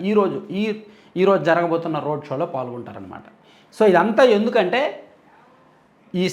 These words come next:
ఈ సంవత్సరం నవంబర్లో, అంటే ఇంకో రెండు నెలల తర్వాత నవంబర్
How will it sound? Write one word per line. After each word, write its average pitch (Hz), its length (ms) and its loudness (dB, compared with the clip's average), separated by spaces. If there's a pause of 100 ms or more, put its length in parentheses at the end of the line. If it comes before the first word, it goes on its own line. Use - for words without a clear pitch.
ఈ 185 140 -4
సంవత్సరం 208 440 4
నవంబర్లో, 170 760 4
అంటే 175 240 2
ఇంకో 165 160 2
రెండు 165 160 2
నెలల 202 160 2
తర్వాత 190 600 2 (400)
నవంబర్ 233 300 4